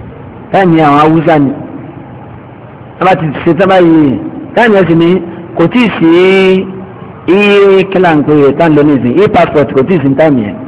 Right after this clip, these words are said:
Tí wọ́n bá ti ń balẹ̀ báyìí, ọ̀sẹ̀ tó tẹ̀lé wọ́n tún ti padà, wọ́n ti padà sọ́run. Ṣùgbọ́n nísìnyí kò ṣeé ṣe mọ́ nísìnyí.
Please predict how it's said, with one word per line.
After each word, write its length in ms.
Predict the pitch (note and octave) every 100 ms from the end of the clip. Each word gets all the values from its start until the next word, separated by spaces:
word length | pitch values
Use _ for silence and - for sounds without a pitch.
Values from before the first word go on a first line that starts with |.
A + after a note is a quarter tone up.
| - - - -
Tí 100 | - B3+
wọ́n 20 |
bá 100 | B3
ti 120 | A#3
ń 80 | A#3+ A3 G3 E3+
balẹ̀ 260 | F3+ G3+ F3+
báyìí, 280 | G#3 G#3+ G3+
ọ̀sẹ̀ 220 | E3 E3
tó 80 | F#3
tẹ̀lé 240 | - F3 E3+
wọ́n 120 | E3+
tún 80 | E3
ti 60 | D#3+
padà, 300 | D#3 C#3+ C3+
wọ́n 300 | B2+ E3+ D3+
ti 60 | D3+
padà 220 | C#3+ B2+
sọ́run. 280 | A#2+ D3 - - - - - - -
Ṣùgbọ́n 220 | A#2+ D3+
nísìnyí 240 | F#3+ D#3 B2+
kò 80 | C3+
ṣeé 200 | C#3+ D#3
ṣe 60 | D3+
mọ́ 120 | D#3+
nísìnyí. 300 | D#3 C3+ -